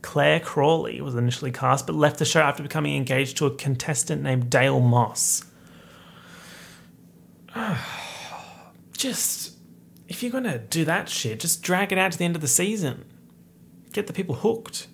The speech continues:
and then just run off into the sunset. I bet, I doubt they even stayed together, did they? If anyone knows, let me know. Actually, no, actually, you don't need to do that 'cause I'm probably not gonna care. <laughs> Sorry, babes.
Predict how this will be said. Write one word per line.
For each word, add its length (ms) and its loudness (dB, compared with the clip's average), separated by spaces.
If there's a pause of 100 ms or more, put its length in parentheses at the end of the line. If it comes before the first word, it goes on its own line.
and 100 -2
then 120 0
just 160 -2
run 160 2
off 100 -6
into 140 -2
the 100 -2
sunset. 540 -6
I 80 -2
bet, 180 -4
I 80 4
doubt 300 2
they 80 -2
even 160 -2
stayed 280 -2
together, 380 -2
did 220 -6
they? 160 2
If 100 -6
anyone 240 0
knows, 280 0
let 100 -4
me 80 -2
know. 320 -2 (280)
Actually, 300 -4
no, 180 4
actually, 300 0
you 40 -4
don't 100 2
need 140 -2
to 40 -6
do 60 -4
that 120 -2
'cause 100 -6
I'm 60 -2
probably 200 0
not 120 2
gonna 120 0
care. 400 -8 (680)
<laughs> 720 -20
Sorry, 460 6
babes. 560 0